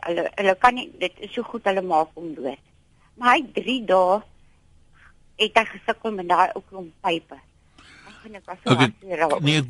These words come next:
Speaker 2: ek hoor wat jy nou sê, maar jy gaan hom nou baie wyd weer nog iets oor ons onderwerp sê.
Speaker 1: Nee, dit is nou, dit is nou al, dankie, bye, dankie.
Speaker 2: Okay, doe maar goed gaan daar.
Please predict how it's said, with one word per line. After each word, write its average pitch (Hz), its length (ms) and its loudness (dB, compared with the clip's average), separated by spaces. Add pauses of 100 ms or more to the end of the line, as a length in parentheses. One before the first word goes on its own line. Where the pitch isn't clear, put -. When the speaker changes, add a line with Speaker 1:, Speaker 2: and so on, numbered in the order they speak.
(120)
Speaker 2:
ek 113 120 4
hoor 165 200 6
wat 165 80 4
jy 151 60 6
nou 127 100 6
sê, 143 160 2
maar 120 100 6
jy 107 100 6
gaan 110 360 4
hom 139 140 4
nou 139 100 6
baie 117 320 4
wyd 98 240 4
weer 92 160 4
nog 110 180 2
iets 135 120 0
oor 127 100 0
ons 123 120 2
onderwerp 127 460 4
sê. - 200 -2 (160)
Speaker 1:
Nee, 247 280 2
dit 226 220 -2
is 320 160 -2
nou, 330 240 2 (180)
dit 226 160 -4
is 247 140 0
nou 233 160 4
al, 185 200 4
dankie, 165 400 -6
bye, 254 400 2
dankie. 214 280 -2
Speaker 2:
Okay, 160 360 2
doe 85 140 -4
maar 85 120 -2
goed 156 180 4
gaan 160 200 2
daar. 180 280 4